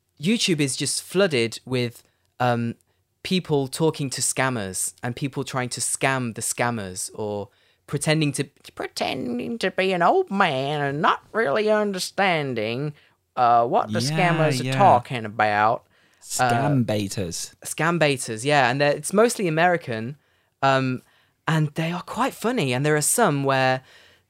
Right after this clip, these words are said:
Speaker 1: the, the people who the scammers call, the people who call the scammers are hackers, and they can hack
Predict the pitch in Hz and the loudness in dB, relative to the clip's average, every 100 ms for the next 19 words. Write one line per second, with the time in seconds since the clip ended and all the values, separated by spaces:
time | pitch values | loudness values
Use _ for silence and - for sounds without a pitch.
0 | _ _ _ 156 143 - _ - 147 190 | _ _ _ 4 4 2 _ -10 -4 -4
1 | 180 170 156 139 _ 143 143 135 127 - | 2 4 4 2 _ -2 0 0 -2 0
2 | 147 131 120 - 202 156 123 131 139 143 | 0 0 -2 -2 2 4 4 2 -4 -4
3 | 143 127 120 143 123 - 151 131 117 110 | -2 -4 -4 -4 -4 -2 0 0 0 0
4 | 185 - 123 110 127 131 160 160 - 156 | 0 -2 -4 -2 -2 0 0 0 -2 0
5 | 113 131 - _ _ - - 170 - | -2 -8 -12 _ _ -10 -4 -4 -4